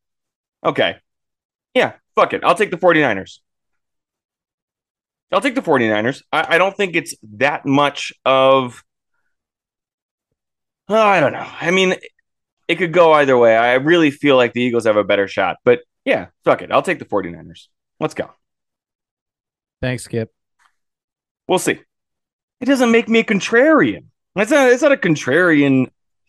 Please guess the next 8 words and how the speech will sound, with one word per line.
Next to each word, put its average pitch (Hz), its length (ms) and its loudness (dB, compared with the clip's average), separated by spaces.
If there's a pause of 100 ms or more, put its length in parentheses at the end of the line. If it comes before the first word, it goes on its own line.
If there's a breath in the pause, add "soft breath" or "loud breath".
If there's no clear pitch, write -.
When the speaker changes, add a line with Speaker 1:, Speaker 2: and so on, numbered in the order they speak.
(100)
Speaker 1:
thing. 117 520 -2 (220)
I'm - 300 -10
not, 170 100 2
like, 165 220 0
picking 156 320 -2
a 120 60 0
vast 120 440 -4
underdog. 98 560 -4